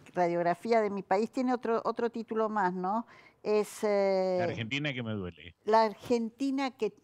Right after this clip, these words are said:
Speaker 1: que te duele. ¿Lo escribiste en el dos mil nueve o dos mil diecinueve?
Speaker 2: Dos mil nueve, dos mil nueve.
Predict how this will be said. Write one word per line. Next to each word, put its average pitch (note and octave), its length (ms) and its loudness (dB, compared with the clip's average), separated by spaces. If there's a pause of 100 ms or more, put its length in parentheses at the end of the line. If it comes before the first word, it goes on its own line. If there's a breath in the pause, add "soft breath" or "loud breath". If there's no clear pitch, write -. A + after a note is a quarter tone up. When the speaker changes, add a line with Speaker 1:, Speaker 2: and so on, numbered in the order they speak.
Speaker 1:
que F3 140 -6
te F#3 120 -6
duele. E3 280 -4
¿Lo G3 80 -4
escribiste B3 480 -6
en C#4+ 60 0
el A3+ 120 -2
dos G3+ 160 0
mil A#3+ 240 -4
nueve C#4 500 -2
o F3 280 -2
dos E3+ 180 -4
mil G#3 160 -8
diecinueve? D3 720 -4 (1120)
Speaker 2:
Dos G2 320 -8
mil A#2+ 680 -4
nueve, E2+ 440 -6 (140)
dos F2 100 -12
mil F#2 180 -10
nueve. C2+ 260 -14